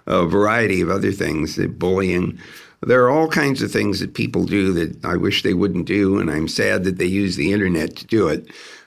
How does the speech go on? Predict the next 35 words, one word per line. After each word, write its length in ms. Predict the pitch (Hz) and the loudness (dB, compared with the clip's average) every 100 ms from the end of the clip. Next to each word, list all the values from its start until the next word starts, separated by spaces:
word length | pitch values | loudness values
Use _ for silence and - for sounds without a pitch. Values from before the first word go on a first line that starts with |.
| - | -4
But, 240 | 120 127 | 0 2
you 120 | 143 143 | 2 2
know, 160 | 151 | 2
it's 160 | 143 143 | 2 0
like 180 | 127 131 | 0 0
every 260 | 120 117 | 2 2
other 200 | 107 104 | 2 0
technology. 920 | - 90 85 95 101 92 82 78 92 - - - - | 0 -4 -2 -2 0 -2 -2 -2 -4 -12 -20 -16 -2
It's 220 | 98 101 | -2 0
possible 580 | 147 113 - 95 92 90 | -2 0 -2 -2 -2 -2
to 120 | 92 | -4
both 400 | 87 90 87 - | 0 0 0 -2
use 300 | 98 98 101 | 0 0 0
and 120 | 90 | -2
abuse 380 | 78 104 123 101 | -2 0 0 0
it. 220 | 78 76 - - - - - | -2 -4 -16 -20 -20 -20 -4
That's 280 | 160 214 - | -2 -2 -4
the 80 | 220 | 0
challenge, 540 | 214 214 135 85 - | 2 4 2 2 0
frankly, 520 | 107 113 120 85 87 | 0 -2 -2 -2 -2
is 140 | 90 - | -2 -2
figuring 420 | 135 135 110 107 | -2 0 0 0
out 180 | 101 120 | 0 -2
how 180 | 131 | 0
to 80 | 151 | 0
make 300 | 139 123 117 | 0 -2 -2
this 180 | 117 113 | -2 0
environment 800 | 95 98 104 107 98 95 - - | 0 0 0 0 0 -2 -4 -4
safer 420 | 143 170 175 101 | 0 0 2 -2
for 240 | - 98 | 0 2
everyone 640 | 123 139 82 69 71 101 110 - - - - | 2 0 0 -2 0 -2 -4 -14 -20 -20 -2
without 380 | 104 110 123 110 | 0 2 2 4
losing 720 | 156 247 190 95 101 135 - - | 4 4 2 0 0 0 -2 -8
some 260 | - 113 | -2 0
important 680 | 98 95 123 117 98 92 - | 0 0 0 2 0 -2 -6